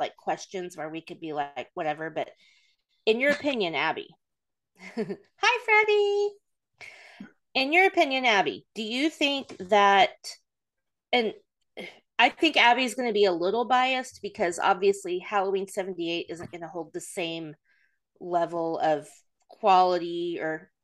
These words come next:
I don't know, quality is not the right word. Um, I don't know the word I'm looking for, but it's just different than what kids of her age, you know, she's eighteen now, what sh-, she's grown up with is not what we grew up with.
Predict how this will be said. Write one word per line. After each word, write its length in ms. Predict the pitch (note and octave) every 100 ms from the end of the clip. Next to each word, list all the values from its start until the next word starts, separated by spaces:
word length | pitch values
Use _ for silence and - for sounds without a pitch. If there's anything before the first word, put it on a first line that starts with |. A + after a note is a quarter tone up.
| _
I 80 | F#3+
don't 80 | F3
know, 60 | D#3+
quality 440 | - D#4 D#4+ E4+
is 120 | C4 B3
not 160 | G#3
the 120 | G#3
right 240 | F3 D#3+ -
word. 320 | D#3 A2 - _ -
Um, 420 | G3+ F#3+ D#3 C#3 E3 _ _ _ _ _ _ _ _ _ _ _ _ _ _
I 60 | A#3
don't 120 | B3
know 120 | C4
the 140 | A3 F#3+
word 180 | F#3+
I'm 140 | F3 E3
looking 260 | D#3+ F3 D#3+
for, 200 | - D#3+ D#3
but 200 | D#3+ - _ - -
it's 220 | C4 -
just 320 | F4 G#3 F3+
different 400 | G#3+ G#3+ - - _ - _ _ _ _ _
than 320 | - G3+ G3+
what 340 | G3 G3 F3+ -
kids 360 | - G#3 F#3
of 140 | F#3+ E3
her 140 | F#3+
age, 380 | D3 F3+ E3+ E3
you 140 | F#3+
know, 60 | E3+
she's 220 | F3 F3+
eighteen 440 | F#3 - - F#3 F3
now, 180 | D3+
what 220 | D#3 E3 -
sh-, 300 | - - -
she's 400 | - C4 C4+ -
grown 200 | G#3+ F#3+
up 200 | F#3 F3
with 180 | E3 D3
is 200 | D#3 G3
not 220 | F3 -
what 220 | E3 -
we 220 | D#3 D3 -
grew 160 | E2+
up 140 | A#2 -
with. 140 | -